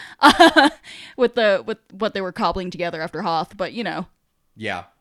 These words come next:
Speaker 2: particularly after Hoth, you're right.
Speaker 1: Yeah.
Speaker 2: For sure.
Speaker 1: Yeah. Who mentioned Mon Mothma and Star Piece again also? Kristen,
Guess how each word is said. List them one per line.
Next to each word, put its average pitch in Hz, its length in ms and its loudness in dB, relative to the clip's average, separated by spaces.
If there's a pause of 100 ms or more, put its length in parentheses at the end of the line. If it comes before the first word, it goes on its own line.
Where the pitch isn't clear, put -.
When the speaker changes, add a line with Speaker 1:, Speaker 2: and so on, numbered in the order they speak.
(160)
Speaker 2:
particularly 127 540 -16
after 92 300 -14
Hoth, 90 260 -18
you're 80 80 -20
right. - 180 -20 (160)
Speaker 1:
Yeah. 202 180 -18
Speaker 2:
For - 80 -20
sure. - 240 -20 (220)
Speaker 1:
Yeah. - 200 -18 (2750)
Who 381 180 -12 (120)
mentioned 214 340 -14 (220)
Mon 175 240 -6
Mothma 151 240 -10
and 143 120 -12
Star - 180 -14
Piece - 220 -14
again 147 180 -12
also? 165 380 -16 (840)
Kristen, 262 500 -10